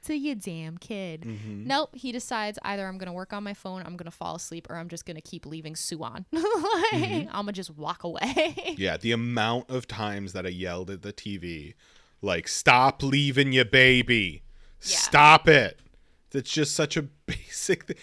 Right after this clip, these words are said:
Speaker 2: and that's not even, like, listen, that's not even, like, zombie apocalypse rules. That's, like, life rules. <laughs> Life rules is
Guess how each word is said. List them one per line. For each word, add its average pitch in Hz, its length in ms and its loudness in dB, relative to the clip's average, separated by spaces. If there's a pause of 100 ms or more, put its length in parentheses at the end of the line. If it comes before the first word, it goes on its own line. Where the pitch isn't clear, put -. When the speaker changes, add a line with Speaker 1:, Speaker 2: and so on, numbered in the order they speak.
(240)
Speaker 2:
and 196 180 2
that's 277 180 -4
not 311 160 0
even, 170 240 -2
like, 113 320 -6 (240)
listen, 127 380 -2 (140)
that's 226 160 -4
not 269 140 -2
even, 226 160 -4
like, 127 140 -2
zombie 104 320 -2
apocalypse 98 640 -4
rules. 123 360 -4 (520)
That's, 165 400 2
like, 370 180 2
life 127 300 2
rules. 76 400 -8 (260)
<laughs> - 380 -4
Life 202 200 10
rules 254 340 2
is 139 480 2